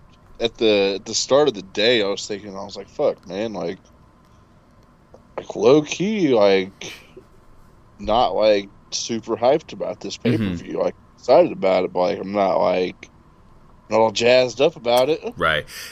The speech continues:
Speaker 2: This is the definition of a showcase.
Speaker 1: Yeah.
Speaker 2: The definition of a showcase. Um, it didn't have the stories going into it like any past A E W pay-per-view. Uh, most of the stories are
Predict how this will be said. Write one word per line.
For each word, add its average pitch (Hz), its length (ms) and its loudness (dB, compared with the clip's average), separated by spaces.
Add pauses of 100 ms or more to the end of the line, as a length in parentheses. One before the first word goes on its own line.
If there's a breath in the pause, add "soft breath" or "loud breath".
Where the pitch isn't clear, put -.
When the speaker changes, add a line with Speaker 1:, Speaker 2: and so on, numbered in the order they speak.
Speaker 2:
This 175 240 4
is 147 220 0
the 127 380 4
definition 107 440 2
of 85 80 -8
a 87 40 -8
showcase. 78 540 -8 (680)
Speaker 1:
Yeah. - 220 -6 (300)
Speaker 2:
The 101 200 -6
definition 87 480 -6
of 78 80 -12
a - 20 -8
showcase. 73 480 -10 (420 loud breath)
Um, 82 580 0 (260)
it 101 80 0
didn't 107 160 2
have 101 160 0
the 95 80 -4
stories 101 340 0
going 92 260 -4
into 92 260 -6
it 87 40 -2
like 85 160 -4
any 85 200 -6
past 85 440 -6
A - 80 -8
E 85 140 -6
W 80 640 -8 (120)
pay-per-view. 80 680 -8 (560 loud breath)
Uh, 76 440 0
most 90 220 0
of - 60 -2
the 87 60 -8
stories 92 300 0
are 82 440 0